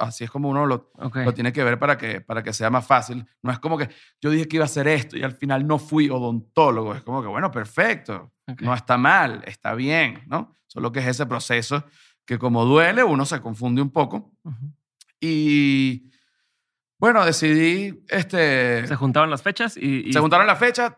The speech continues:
Speaker 1: decidí que me iba a ir a Miami y hablé con mi papá,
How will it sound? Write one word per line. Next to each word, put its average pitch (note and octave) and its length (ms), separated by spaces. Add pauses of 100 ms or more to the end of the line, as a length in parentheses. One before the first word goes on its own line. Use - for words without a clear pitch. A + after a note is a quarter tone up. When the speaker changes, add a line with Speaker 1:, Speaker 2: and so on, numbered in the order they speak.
(120)
Speaker 1:
decidí D#3+ 760
que F#3 100
me F3 100
iba E3 140
a E3+ 60
ir F3 100
a F#3 60
Miami F3 400
y A3 80
hablé D3 260
con E3 380
mi C3+ 100
papá, D3 580